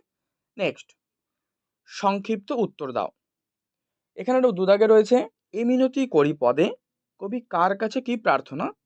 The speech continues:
জানিয়েছেন? এখানে কবি তার,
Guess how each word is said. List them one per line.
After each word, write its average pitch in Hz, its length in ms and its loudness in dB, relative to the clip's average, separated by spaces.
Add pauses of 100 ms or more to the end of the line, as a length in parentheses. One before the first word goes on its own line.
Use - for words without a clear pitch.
(160)
জানিয়েছেন? 131 540 -6 (1200)
এখানে 202 340 0 (600)
কবি 240 380 0 (260)
তার, 170 260 2